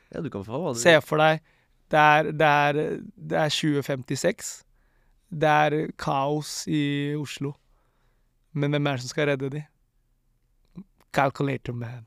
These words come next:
Speaker 1: <laughs> Ja, det er deg.
Speaker 2: Det er meg.
Speaker 1: En så stor C på brystet.
Speaker 2: Står jeg bare og da, da, da. Husker du Texas Instrument?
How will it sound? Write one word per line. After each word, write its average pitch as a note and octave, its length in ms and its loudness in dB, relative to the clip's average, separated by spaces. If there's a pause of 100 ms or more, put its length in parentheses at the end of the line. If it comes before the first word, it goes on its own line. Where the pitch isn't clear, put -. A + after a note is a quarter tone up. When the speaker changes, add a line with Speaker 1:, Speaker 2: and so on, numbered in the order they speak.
Speaker 1:
<laughs> C#3+ 120 -4
Ja, C3 120 -4
det B2 240 -2
er A#2 80 -4
deg. B2+ 260 -4
Speaker 2:
Det E3+ 160 2
er E3 100 2
meg. E3 200 -2
Speaker 1:
En A#2+ 80 -12
så A2+ 80 -12
stor A#2+ 200 -6
C - 300 -6
på G#2+ 140 -8
brystet. G#2 340 -10
Speaker 2:
Står D#3 220 0
jeg D3+ 120 0
bare C#3+ 320 -2
og - 140 -10
da, A3 260 0
da, A#3 260 4
da. A#3+ 240 2 (120)
Husker F3 340 -2
du D#3+ 140 2
Texas - 420 -6
Instrument? D3+ 560 -2